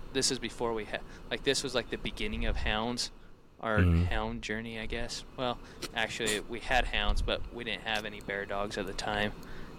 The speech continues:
Speaker 1: and I was just baiting. It was a summer bait hunt in June, and, uh, I baited this bear in with,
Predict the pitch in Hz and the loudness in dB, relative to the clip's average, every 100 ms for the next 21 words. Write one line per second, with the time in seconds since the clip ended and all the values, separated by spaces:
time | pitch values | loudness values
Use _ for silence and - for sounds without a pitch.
0 | - - 107 101 104 107 - 107 107 98 | -10 -4 0 0 -2 -6 -4 2 2 2
1 | 101 - - 104 104 - 107 107 - 120 | 0 -2 0 2 2 0 -2 0 0 0
2 | 107 113 110 104 131 117 117 107 - - | 0 2 2 4 2 4 2 2 -4 -12
3 | - - - 117 113 - - 123 120 120 | -12 -12 -2 0 0 -2 -8 -6 -4 -6
4 | - 120 107 107 104 101 - - - 101 | -6 -2 -2 -2 -2 -4 -6 -2 2 4
5 | 113 123 - - - - - - - - | 2 0 -4 -12 -12 -12 -12 -12 -12 -12
6 | - - - 127 110 104 101 101 101 98 | -12 -12 -4 0 2 2 2 2 4 2
7 | 95 - - - - - 117 113 107 107 | -2 -8 -12 -14 -8 -2 2 4 6 6
8 | 110 - - 107 104 104 107 107 - - | 6 4 0 0 2 2 0 -2 -8 -8
9 | 120 107 - | -4 -4 -4